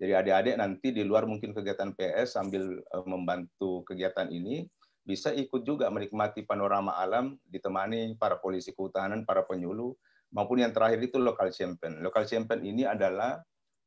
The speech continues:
tokoh-tokoh masyarakat yang direkrut untuk membantu percepatan P S. Ini semua sudah ada. Jadi adik-adik nanti tidak akan kerja sendiri.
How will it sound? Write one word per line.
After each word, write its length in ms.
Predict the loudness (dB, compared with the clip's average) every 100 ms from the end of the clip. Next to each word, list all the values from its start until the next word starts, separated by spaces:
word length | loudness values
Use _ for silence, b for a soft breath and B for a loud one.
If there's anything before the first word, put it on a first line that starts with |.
| 0
tokoh-tokoh 440 | 2 0 2 2
masyarakat 600 | 2 2 2 0 0 0 2
yang 240 | 0 2 0
direkrut 600 | 0 0 -2 -4 -4 -2
untuk 320 | -2 0 0
membantu 440 | 0 2 0 -2 -6
percepatan 640 | -6 -8 -6 -4 -4 -4
P 80 | -4 -6
S. 160 | -6
Ini 160 | -2 0
semua 240 | 2 0
sudah 240 | 2 2 2
ada. 140 | 0 -2
Jadi 320 | -2 -2 0
adik-adik 400 | 2 4 4 4
nanti 240 | 0 0 -2
tidak 240 | -2 -2 _ -2
akan 160 | -2
kerja 240 | -2 -4 -4
sendiri. 480 | -4 -4 -4 -4